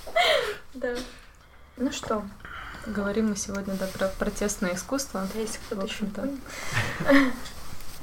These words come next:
Speaker 1: И да, давайте начнем с традиционного.
Speaker 2: Ой, давайте начнем с истории, как, э,
Speaker 1: История.
Speaker 2: жизнь не дала записать нам этот выпуск с первого
Speaker 1: А,
Speaker 2: раза.
Speaker 1: давай, давай, давай, потому что это было ужасно, конечно.
Speaker 2: Да, мы один раз уже пытались записать этот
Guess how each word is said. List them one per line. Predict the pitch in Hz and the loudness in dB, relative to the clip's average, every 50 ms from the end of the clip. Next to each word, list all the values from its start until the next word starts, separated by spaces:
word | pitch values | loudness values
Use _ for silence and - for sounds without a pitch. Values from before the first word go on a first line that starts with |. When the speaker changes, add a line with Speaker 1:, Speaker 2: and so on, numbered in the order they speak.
| - - - - - - - - - - - - - | -6 -6 -8 -8 -10 -12 -8 -6 -6 -6 -6 -4 0
Speaker 1:
И | 247 269 269 269 262 233 208 | 4 6 6 6 6 6 6
да, | 240 226 - 202 202 202 | 6 6 4 2 -2 -4
давайте | 220 196 208 240 262 - - - 240 220 214 208 214 | -2 2 2 2 2 2 0 0 0 0 0 -2 -2
начнем | 214 208 208 - 226 220 220 | -4 -6 -4 -4 -4 -4 -4
с | 214 | -4
традиционного. | - - - - - - - 220 240 277 294 285 269 254 247 247 247 - - - - - - - - - - - - - - | -6 -8 -10 -10 -8 -2 2 2 2 2 2 -2 -2 -2 -4 -6 -8 -12 -14 -14 -14 -14 -14 -14 -16 -14 -16 -16 -14 -6 2
Speaker 2:
Ой, | 233 220 185 | 4 4 8
давайте | 202 220 247 247 302 | 8 8 8 8 6
начнем | 262 240 - - 226 226 | 2 2 4 4 2 2
с | - - - - - | 2 -2 -8 -8 -6
истории, | - - - - 214 233 240 233 208 196 | -6 -4 4 8 8 8 10 8 6 6
как, | 190 - - 190 190 - - | 4 4 4 4 4 4 -2
э, | - | 0
Speaker 1:
История. | - 190 196 190 185 185 190 190 190 - 208 | 2 4 6 6 6 8 8 8 8 8 6
Speaker 2:
жизнь | 196 214 226 233 262 285 | 8 8 8 8 8 8
не | 247 220 | 8 10
дала | 190 190 190 196 202 | 10 10 10 10 10
записать | 196 202 - - - 202 190 190 | 8 4 0 2 4 4 6 6
нам | 202 180 | 6 4
этот | 185 185 165 - - | 4 2 2 6 4
выпуск | 214 214 226 - - | 4 6 6 4 4
с | - - | 4 8
первого | - - - 214 214 214 | 10 12 12 12 12 12
Speaker 1:
А, | 214 220 220 220 240 | 12 12 12 12 12
Speaker 2:
раза. | - 233 254 269 269 254 | 12 12 12 12 12 10
Speaker 1:
давай, | - 202 208 254 269 262 254 | 8 8 8 8 6 6 6
давай, | 247 247 226 233 226 226 | 6 6 6 4 4 4
давай, | 214 214 202 208 208 202 | 2 0 -2 -4 -6 -6
потому | 202 - - 226 | -8 -10 -10 -10
что | - - | -10 -10
это | - - | -12 -8
было | - 220 226 | -6 -6 -6
ужасно, | 214 208 208 214 - - 220 | -6 -8 -10 -10 -12 -16 -14
конечно. | - 220 220 220 | -12 -6 -6 -4
Speaker 2:
Да, | 196 202 196 | -2 -2 0
мы | 196 202 202 202 196 196 | 0 0 0 0 2 0
один | 202 190 214 208 | 0 2 2 2
раз | 202 196 190 190 | 2 2 0 0
уже | 190 190 | -4 -8
пытались | 190 - - 202 190 190 185 | -6 0 4 4 4 4 2
записать | 190 190 190 - - 190 185 185 | -4 -6 -6 0 2 2 2 2
этот | - - 196 | -2 -8 -10